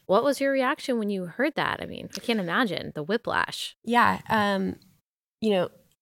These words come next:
Speaker 2: he actually just said, "I, I'm gonna step out of the room." And the nurse actually came in. Um, she was an older lady, and sometimes I'm like, "Was she even real? Um, like, or was she, like, an angel?" But she,
Speaker 1: <laughs>
Speaker 2: she just said, "You don't have to make that decision today."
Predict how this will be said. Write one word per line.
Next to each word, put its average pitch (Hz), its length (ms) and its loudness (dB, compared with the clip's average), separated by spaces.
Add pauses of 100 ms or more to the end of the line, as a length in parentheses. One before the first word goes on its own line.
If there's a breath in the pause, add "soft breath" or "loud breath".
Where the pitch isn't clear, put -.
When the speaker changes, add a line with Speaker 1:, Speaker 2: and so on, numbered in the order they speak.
(160)
Speaker 2:
he - 280 -6
actually 254 260 -2
just 269 300 -2
said, 214 220 -2
"I, - 160 0
I'm 190 140 0
gonna 180 200 -4
step - 300 -6
out 170 140 -2
of 170 80 -8
the 175 80 -8
room." 175 440 -4
And 185 220 -2
the 170 100 -2
nurse 165 380 -6
actually 220 280 -10
came 220 260 -6
in. 247 260 -6 (100)
Um, 175 480 -6
she - 140 -8
was 202 100 -8
an 190 140 -6
older 185 300 -8
lady, 202 500 -4
and 180 420 -6 (300)
sometimes 269 420 -4
I'm 233 60 -8
like, 175 200 -4
"Was 190 80 -4
she - 160 -4
even 208 200 -4
real? 175 360 -6
Um, 180 340 0
like, 180 280 -2
or 190 60 -4
was 185 120 -2
she, - 100 -4
like, 180 140 -4
an 185 80 -2
angel?" 175 260 -2
But 180 220 2
she, 226 400 2 (160)
Speaker 1:
<laughs> - 160 -20
Speaker 2:
she 220 260 0
just 214 200 0
said, 180 320 0 (360)
"You 190 140 0
don't 180 120 -2
have 170 240 -6
to 175 120 -8
make - 220 -6
that - 120 -8
decision - 400 -10
today." - 380 -10